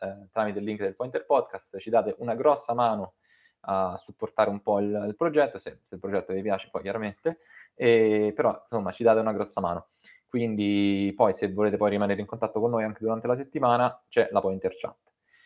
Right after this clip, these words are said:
Detto questo, io vi saluto, vi do appuntamento alla prossima settimana con la puntata duecentonovantanove, che sarà sempre più vicina a quella in cui Alessandro ci parlerà di sé.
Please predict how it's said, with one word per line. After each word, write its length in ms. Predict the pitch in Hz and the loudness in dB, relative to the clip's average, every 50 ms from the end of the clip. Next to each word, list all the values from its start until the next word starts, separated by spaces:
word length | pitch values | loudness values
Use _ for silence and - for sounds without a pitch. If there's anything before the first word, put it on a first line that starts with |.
| _ _ _ | _ _ _
Detto 320 | - - 165 185 185 - 165 | 0 4 4 4 6 4 4
questo, 600 | 139 139 120 110 104 - - - 104 95 - - - | 6 8 6 6 4 2 0 0 0 0 0 -6 -4
io 340 | 139 135 135 131 117 107 - - | 0 4 6 6 6 4 0 -4
vi 160 | 120 123 123 | -4 -2 2
saluto, 480 | 123 120 139 185 202 196 208 214 220 - - - - | 2 4 4 4 4 4 4 4 4 0 -4 -16 -14
vi 600 | 117 110 120 127 135 135 135 135 135 135 135 131 | -12 -8 -4 0 0 2 2 2 2 2 2 4
do 160 | 127 143 147 | 6 6 6
appuntamento 460 | 135 139 - 127 120 143 147 135 120 | 6 4 0 -4 -4 -2 -2 0 0
alla 100 | 110 110 | 0 2
prossima 260 | 147 156 156 156 135 123 | 4 2 2 2 0 -6
settimana 460 | 123 123 - 147 160 156 135 107 98 | -6 -6 -4 -2 0 0 0 0 0
con 80 | 107 | 0
la 60 | 104 104 | 0 0
puntata 360 | 113 120 123 127 139 113 110 | 0 -2 -4 -4 -4 -4 -4
duecentonovantanove, 1300 | 98 117 135 131 - 180 160 139 123 - 113 113 120 135 135 131 - 180 175 180 160 127 107 98 - _ _ - - - - _ | -4 -4 -6 -4 -2 -4 -4 -4 -4 -6 -4 -2 -2 -2 -2 0 0 2 2 2 2 2 0 -2 -4 _ _ -20 -20 -20 -20 _
che 100 | - 113 | -12 -10
sarà 240 | - - 147 139 - | -4 2 2 2 2
sempre 420 | - - - 175 165 151 - 123 | 0 -4 -4 -4 -4 -4 -6 -4
più 120 | 127 127 | -4 -4
vicina 280 | 127 131 127 135 127 110 | -4 -4 -6 -4 -2 -2
a 40 | 107 | -2
quella 200 | - - 113 110 | -2 -4 -4 -4
in 60 | 107 | -6
cui 180 | - - 104 101 | -6 -4 -2 -2
Alessandro 420 | 107 107 - - - 95 92 90 | -2 -2 -4 -6 -6 -6 -6 -6
ci 120 | 85 - 90 | -8 -4 -2
parlerà 320 | 92 87 87 87 85 87 | -2 -2 -2 -2 -4 -4
di 140 | 82 85 87 | -6 -8 -12
sé. 140 | - - | -16 -18